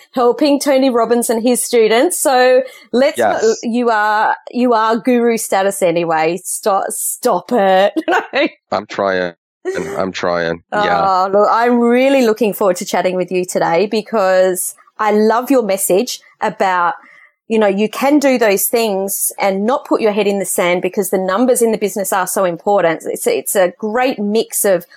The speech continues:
Speaker 1: we need to do this, but you can also have this. But before we get into that, that was a, a, a little tiny intro in an Australian accent for someone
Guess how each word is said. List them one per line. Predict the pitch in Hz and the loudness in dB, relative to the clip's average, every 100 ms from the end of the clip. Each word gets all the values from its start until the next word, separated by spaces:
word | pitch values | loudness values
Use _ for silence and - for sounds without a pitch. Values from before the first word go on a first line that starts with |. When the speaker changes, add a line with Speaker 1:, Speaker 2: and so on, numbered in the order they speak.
| _ | _
Speaker 1:
we | 220 | 0
need | 208 254 | 2 0
to | - | 0
do | 214 208 | 0 0
this, | 196 226 - | 2 0 -2
but | 190 | -6
you | 175 | -6
can | 220 | -4
also | 196 208 226 196 | -2 0 0 0
have | 190 175 | 0 -2
this. | - 196 - - _ - | 0 0 -2 -8 _ -2
But | 269 233 - | 0 0 0
before | 269 - 330 | -4 0 2
we | 349 | 2
get | 262 | 2
into | 240 269 226 | 2 0 0
that, | 185 165 - | -2 -2 -2
that | 262 | -2
was | 240 240 | 0 2
a, | 214 - | 2 2
a, | 214 202 | -2 -2
a | 202 | 0
little | 233 330 | 0 0
tiny | 302 269 247 | -2 0 0
intro | - 202 - 180 214 311 | -2 -6 -4 -2 -2 0
in | 240 | 0
an | 254 247 | 2 2
Australian | 208 233 208 202 - | 0 0 0 0 -2
accent | 180 - 180 220 - | -4 -2 -2 -2 -4
for | - 233 208 | -2 0 0
someone | - 214 214 196 | 0 -2 -2 -4